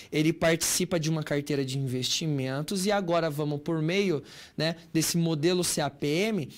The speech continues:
se ele tem um retorno adequado diante do risco na qual ele está exposto. Então, a partir de agora, vamos usar o C A P M para fazer o cálculo,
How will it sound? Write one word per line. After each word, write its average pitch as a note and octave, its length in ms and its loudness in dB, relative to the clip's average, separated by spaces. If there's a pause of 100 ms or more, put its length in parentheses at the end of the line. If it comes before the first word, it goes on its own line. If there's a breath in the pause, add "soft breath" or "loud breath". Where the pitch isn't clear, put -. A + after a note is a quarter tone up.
(160 loud breath)
se - 160 0
ele B3+ 140 2
tem C4 120 -2
um A#3 60 0
retorno A3 500 2
adequado G3 1160 2
diante G#3 400 0
do A3+ 100 0
risco F#3+ 380 0
na G#3 180 -2
qual E3 320 0 (260 loud breath)
ele E3 220 2
está E3 320 0
exposto. D#3+ 720 -2
Então, C#3 140 -2
a C#3+ 60 -4
partir E3+ 380 -2
de E3+ 140 0
agora, D#3 480 0
vamos E3 440 -2
usar C#3+ 540 -2 (460 loud breath)
o D3+ 80 -4
C D#3 200 0
A D#3 140 0
P - 200 -4
M F3 500 0 (280 loud breath)
para E3 260 0
fazer F3+ 420 -2
o B3+ 80 -4 (160)
cálculo, C4 840 0